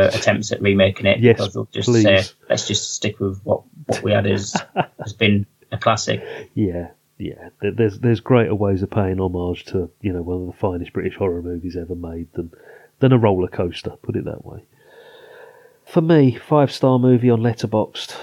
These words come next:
Speaker 2: You're gonna recommend that people see this on the big screen, on, on any possible format they can find it?
Speaker 1: Yeah,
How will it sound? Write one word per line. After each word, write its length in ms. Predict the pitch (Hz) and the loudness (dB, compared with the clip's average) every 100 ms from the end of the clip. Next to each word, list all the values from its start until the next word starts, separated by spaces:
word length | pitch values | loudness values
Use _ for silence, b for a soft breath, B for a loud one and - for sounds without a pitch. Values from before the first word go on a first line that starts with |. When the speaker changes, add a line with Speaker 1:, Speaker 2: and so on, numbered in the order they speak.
| - | -6
Speaker 2:
You're 280 | 120 127 113 | 0 2 2
gonna 280 | 110 101 | 0 0
recommend 560 | 95 101 - 101 101 101 | -2 -4 -4 -4 -2 -2
that 100 | 92 | -4
people 300 | - 101 104 | -6 -6 -4
see 180 | - 101 | -4 -4
this 220 | 98 - | -4 -4
on 140 | 98 | -4
the 180 | 98 90 - | -4 -8 -8
big 200 | - 107 | -2 -2
screen, 480 | - - 107 104 104 | -4 -2 2 4 4
on, 160 | 104 101 | 2 2
on 260 | - 107 | 0 0
any 360 | 104 104 110 101 _ - - | 2 2 2 0 _ -20 -20
possible 360 | - 117 - 123 | -8 -6 2 2
format 460 | - 123 120 120 | 4 2 4 4
they 100 | 123 | 4
can 160 | 131 139 | 2 0
find 400 | - 147 156 151 | 2 4 4 4
it? 220 | 175 - _ B B B B B | 2 2 _ B B B B B
Speaker 1:
Yeah, 380 | 131 170 120 107 | 4 6 6 2